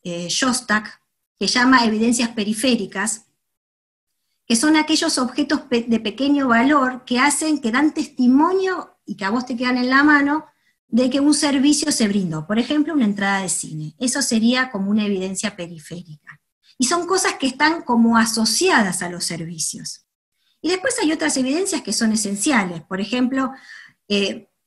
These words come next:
no sé, una tintorería necesita de una plancha para poder dar el servicio. Y, y la persona no se lleva la plancha, se queda con el producto planchado. O, por ejemplo, la, una computadora en un estudio de abogados,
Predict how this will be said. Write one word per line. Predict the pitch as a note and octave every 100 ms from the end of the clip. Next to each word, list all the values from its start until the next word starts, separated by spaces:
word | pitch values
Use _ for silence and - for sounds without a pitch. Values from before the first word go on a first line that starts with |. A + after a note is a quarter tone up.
| -
no | G3+
sé, | - - -
una | A3 A#3+ A3+
tintorería | A3+ A3+ A3+ A#3+ A#3+ D4 D#4 D#4 -
necesita | G3+ G#3 G#3 - G3+ - C4 B3+ C4 B3+
de | A3+
una | A3+ A#3 A3+
plancha | A#3+ B3 D4 D4 D4
para | G#3 F#3+ F#3+
poder | G3 G#3+ G#3+
dar | G#3 G3
el | F#3
servicio. | F#3+ F#3 C4+ A#3+ - E3+ D#3 _ _ _ _ _ _
Y, | G3+ G3+
y | G#3+
la | F#3+ F#3+
persona | F#3 A#3+ B3
no | G#3
se | F3+
lleva | - A#3+ G3+ F3+
la | F3
plancha, | E3+ E3 D#3+ D#3+
se | - -
queda | F#3+ A3 B3
con | F#3+ F#3+ -
el | F#3
producto | - E3+ F3+ - E3+
planchado. | - F3 B3 A3 F3+ E3 -
O, | F#3
por | F#3
ejemplo, | F3+ - A3+ A3+ G#3+
la, | F#3+ A#3+
una | G#3 G3
computadora | F#3+ F#3+ F#3+ F#3 F#3 A3+
en | A3+
un | G3
estudio | F#3 - F#3+ F#3+
de | F3
abogados, | F3 A3+ B3 A#3 B3+ -